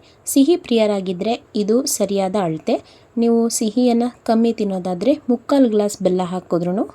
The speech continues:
ನಡೆಯುತ್ತೆ. ಇದು ಏನು ಒಂದೆಳೆ ಪಾಕ ಬರ್ಬೇಕು ಅಂತ ಏನಿಲ್ಲ, just ಬೆಲ್ಲ ನೀರಲ್ಲಿ ಕರಗಿದ್ರೆ ಸಾಕು. ಈಗ ಇದನ್ನ ಸೋಸಿ ಇಡ್ತಾ ಇದೀನಿ.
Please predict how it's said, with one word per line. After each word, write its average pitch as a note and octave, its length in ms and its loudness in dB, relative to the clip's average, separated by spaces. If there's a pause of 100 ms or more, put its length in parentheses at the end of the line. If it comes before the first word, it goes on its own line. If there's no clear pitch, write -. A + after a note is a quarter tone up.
(100)
ನಡೆಯುತ್ತೆ. E3+ 400 0 (440)
ಇದು B3+ 140 2
ಏನು B3 520 2 (460)
ಒಂದೆಳೆ A3 420 2
ಪಾಕ G#3+ 240 -6
ಬರ್ಬೇಕು G3 460 -2
ಅಂತ F#3+ 140 -4
ಏನಿಲ್ಲ, F#3+ 340 -4 (260)
just B3 380 -2
ಬೆಲ್ಲ G3+ 280 2
ನೀರಲ್ಲಿ A3 380 2
ಕರಗಿದ್ರೆ G3 500 -2
ಸಾಕು. G#3 420 -2
ಈಗ G#3+ 240 0
ಇದನ್ನ G3+ 400 0 (160)
ಸೋಸಿ G#3 420 -2
ಇಡ್ತಾ F#3 320 -8
ಇದೀನಿ. F#3 220 -2